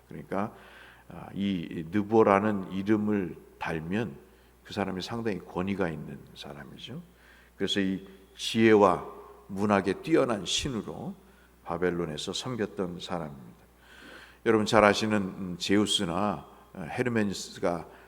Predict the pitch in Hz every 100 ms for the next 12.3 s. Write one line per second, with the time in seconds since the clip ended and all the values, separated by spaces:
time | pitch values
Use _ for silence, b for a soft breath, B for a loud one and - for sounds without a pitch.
0 | - 90 - - 95 - 113 117 104 92
1 | 90 85 - 85 82 101 85 B B B
2 | - 98 85 - 92 87 98 87 92 87
3 | 95 87 92 95 95 90 90 101 B B
4 | B B - 82 71 101 92 85 - -
5 | 76 73 - 98 110 104 90 107 92 B
6 | B B - - 95 92 90 76 - -
7 | 90 90 87 76 80 82 73 82 82 110
8 | 202 B B B B B B - - 98
9 | 98 98 87 104 110 104 95 - - 120
10 | 110 98 90 117 90 87 90 98 107 95
11 | - 156 127 104 85 - 143 117 107 90
12 | 71 -